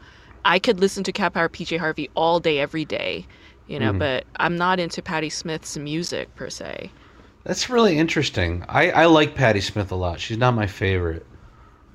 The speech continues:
Speaker 2: but, uh, she's someone I had to really, like, I mean, part of it was, you know, when I grew up, it's like,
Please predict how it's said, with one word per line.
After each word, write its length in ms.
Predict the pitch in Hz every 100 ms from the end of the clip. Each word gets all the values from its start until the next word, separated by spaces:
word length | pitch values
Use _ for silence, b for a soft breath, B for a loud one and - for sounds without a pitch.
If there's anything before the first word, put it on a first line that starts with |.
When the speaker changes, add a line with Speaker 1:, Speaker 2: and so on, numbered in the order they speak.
| -
Speaker 2:
but, 240 | 120 107 104
uh, 160 | 101
she's 200 | 95 131
someone 200 | - 143
I 40 | 135
had 160 | 123
to 80 | -
really, 360 | 107 110 107 107
like, 600 | 98 95 92 87 - - b b b b b b b b b b b b - -
I 60 | 147
mean, 160 | 160 160
part 260 | 165 170
of 80 | 190
it 100 | 165
was, 400 | 135 131 120 -
you 80 | 143
know, 100 | 127
when 140 | 120
I 60 | 113
grew 260 | 117 123
up, 180 | 135 131
it's 260 | 113 107 -
like, 360 | 113 104 98